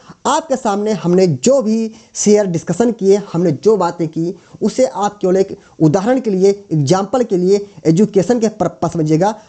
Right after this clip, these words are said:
ऐसा बिल्कुल मेरा उद्देश्य नहीं है कि मैंने आपको जो बताया तुरंत आप जा करके अगले दिन ट्रेड करके बैठ जाइए। मैं तो कहता हूँ मेरे ही नहीं किसी के कहने पर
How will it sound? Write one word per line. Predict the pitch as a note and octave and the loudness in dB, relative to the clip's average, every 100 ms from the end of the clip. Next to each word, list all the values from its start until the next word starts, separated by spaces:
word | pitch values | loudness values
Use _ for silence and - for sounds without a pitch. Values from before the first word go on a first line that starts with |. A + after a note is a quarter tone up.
| - | -6
ऐसा | G3+ G#3+ G#3 | -4 -2 -2
बिल्कुल | C#3+ G#3 A3 C#4+ | 0 0 2 0
मेरा | C4 | 0
उद्देश्य | A#3 F#3+ G3+ G3+ | 0 -2 0 2
नहीं | G#3 | 2
है | A3+ | 2
कि | G3 | 2
मैंने | F#3+ | 0
आपको | F#3 F3+ D#3 | 0 -2 0
जो | G#3 | 2
बताया | G3+ G3 F#3+ | 0 -2 -4
तुरंत | F#3+ F#3 F#3 | -4 -4 -2
आप | E3+ D#3 | -2 -2
जा | D#3 | -2
करके | D#3 D3+ G3+ A3 | -2 -4 -2 -2
अगले | D3 C#3+ D3 | -2 -2 2
दिन | D#3+ F#3 - _ | 2 0 -6 _
ट्रेड | C#3+ D#3 | -2 -2
करके | D3 C3 - C#4 - _ | -2 -4 -4 -4 -6 _
बैठ | C3 B2 | -2 0
जाइए। | A2+ - - _ | -2 -6 -12 _
मैं | C3 | -4
तो | F3 | -2
कहता | F#3 G#3 | 0 2
हूँ | |
मेरे | C3 F3+ C#4 | 4 4 4
ही | C4 A#3 | 0 0
नहीं | B3 A3+ - - _ | 0 -2 -6 -20 _
किसी | B3 A3+ D#4+ | 0 2 2
के | C4+ | 2
कहने | A3 G#3 | 0 0
पर | G#3 B3 | 0 -4